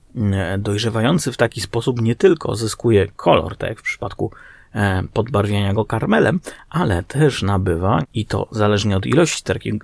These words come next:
takiego drewnianego surowca, także pewne nuty smakowe i zapachowe typowe dla alkoholi stawionych, e, w dębie.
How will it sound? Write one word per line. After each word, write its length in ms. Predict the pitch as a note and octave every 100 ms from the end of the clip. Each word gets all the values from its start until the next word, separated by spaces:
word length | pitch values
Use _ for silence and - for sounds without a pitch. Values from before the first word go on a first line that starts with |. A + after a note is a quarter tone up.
| -
takiego 440 | G#2 - A2 G#2
drewnianego 520 | G#2+ G#2+ G#2+ G#2+ G#2+
surowca, 440 | - C3+ D3 - D3+ - - -
także 380 | - E3 C3 C#3
pewne 360 | - G#2 G#2 F#2+
nuty 340 | G#2+ C3+ A2+
smakowe 540 | - G2 F#2 A#2 A2+
i 240 | - E3+ F3
zapachowe 600 | A2+ - - A2+ G#2 F#2+ - - - -
typowe 460 | - C#3+ - G2+ G#2
dla 220 | F#2+ F2+
alkoholi 580 | - G2 F#2+ F#2 F#2 F#2
stawionych, 680 | - D#2+ D2+ F2 F#2+ - - _ _ _ _ -
e, 420 | G#2 F2+ F#2 G2
w 240 | G2+ G2 -
dębie. 520 | A2+ G2+ F#2 E2+ -